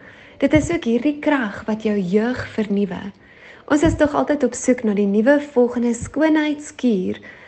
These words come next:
Wel, hier is dit vanoggend. Heilige Gees, hy is al wat jy nodig het. So kom en ontvang hom vanoggend in sy volheid. Laat sy krag jou hele wese opbeur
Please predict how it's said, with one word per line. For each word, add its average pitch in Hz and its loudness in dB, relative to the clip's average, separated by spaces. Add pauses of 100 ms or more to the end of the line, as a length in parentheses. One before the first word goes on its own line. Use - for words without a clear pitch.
(140)
Wel, 233 0 (100)
hier 254 6
is 330 2
dit - -4
vanoggend. 185 -6 (340)
Heilige 247 0
Gees, 185 -8 (500)
hy 214 0
is - -4 (160)
al 247 4
wat 277 -2
jy 262 0
nodig 190 -4
het. 190 -12 (480)
So 311 0
kom 370 2
en 214 0
ontvang 294 0
hom 330 2
vanoggend 233 -4
in 220 -6
sy 220 -2 (160)
volheid. 208 -4 (400)
Laat 233 0
sy 247 0
krag 277 -4
jou 185 -4
hele 220 2 (160)
wese 220 -2 (100)
opbeur 190 -2